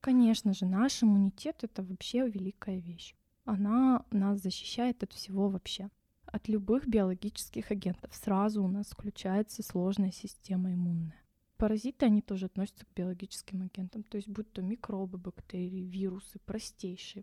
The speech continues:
паразиты, даже опухолевые клетки. То есть наш иммунитет, он борется с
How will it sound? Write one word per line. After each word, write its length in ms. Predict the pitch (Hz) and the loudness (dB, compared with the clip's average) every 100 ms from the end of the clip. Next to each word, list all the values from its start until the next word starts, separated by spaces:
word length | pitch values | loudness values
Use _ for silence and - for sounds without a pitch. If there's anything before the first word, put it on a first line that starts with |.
| - | -6
паразиты, 640 | 202 214 202 190 - 185 - _ _ - | -2 -2 -4 -10 -10 -14 -14 _ _ -6
даже 260 | 208 202 - | -4 -2 -4
опухолевые 600 | 233 254 - 214 202 202 | -6 -4 -2 0 0 0
клетки. 440 | 196 180 - - _ _ _ | -2 -4 -6 -20 _ _ _
То 80 | 202 | -4
есть 100 | - | 4
наш 320 | 202 196 - | 4 4 0
иммунитет, 560 | 185 190 196 302 392 - _ _ - | -2 -2 -2 -2 -2 -6 _ _ -2
он 200 | 226 208 | 0 2
борется 500 | 202 285 - - 202 | 2 0 -2 -8 -10
с 120 | - | -14